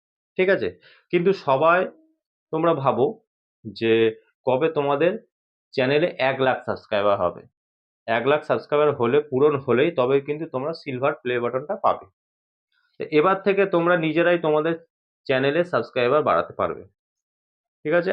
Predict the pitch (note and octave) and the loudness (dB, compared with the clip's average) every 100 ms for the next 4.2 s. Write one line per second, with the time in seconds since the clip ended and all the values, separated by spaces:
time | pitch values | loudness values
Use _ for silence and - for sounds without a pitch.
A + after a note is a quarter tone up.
0 | - B2 - E3+ E3+ C3 C3 D3+ D#3+ E3 | -2 -2 0 2 2 0 -4 -4 -2 -2
1 | D#3 - C3+ D#3 D#3 A2+ G#2 C3 D3 D3 | -2 -4 -4 -4 -4 -4 -2 -2 -4 -2
2 | D3+ B2 B2 C3+ D3 - - _ _ _ | 0 2 2 4 2 -2 -8 _ _ _
3 | A2+ A2+ D3 D3 E3+ F3+ F#3 - B2+ B2 | -6 2 2 4 4 4 2 -4 -8 -2
4 | C3+ D#3 | 0 0